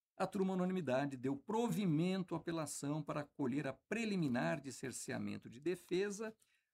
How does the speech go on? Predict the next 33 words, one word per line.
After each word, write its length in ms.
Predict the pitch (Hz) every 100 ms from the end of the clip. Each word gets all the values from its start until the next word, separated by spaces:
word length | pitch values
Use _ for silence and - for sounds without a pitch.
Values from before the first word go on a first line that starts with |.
| -
anular 380 | 247 220 160 160
a 40 |
sentença 460 | 147 165 - 156 151
determinando 560 | 165 170 165 113 120 123
o 40 |
retorno 340 | 123 117 113
dos 220 | 113 104 101
autos 300 | 110 - -
ao 100 | 113
juízo 200 | 101 120
de 80 | 160
origem 360 | 156 160 170
para 160 | 165 156
a 40 |
reabertura 680 | 156 196 160 - 139 147 151 147
da 160 | 117 117
instrução 640 | - - - - 107 117 - _ _ _ _ -
processual. 680 | 127 110 - - - 117 80 - - _ _ _ - _ _ _ _ _ _ -
Ah, 280 | 147 120 120 -
item 300 | 226 170 143
oitocentos 380 | 123 135 127
e 40 | 180
nove, 420 | 175 180 190 185
apelação 540 | - 131 117 - 117
cinco 280 | 104 135 120
milhões 340 | 113 104 104 -
quatro 300 | 123 - 110
mil 200 | 117 117
seiscentos 1500 | - 110 98 - - - - - 135 120 - _ _ - 120
e 40 |
oitenta 280 | 117 113 107
e 40 |
oito, 380 | 147 180 170 -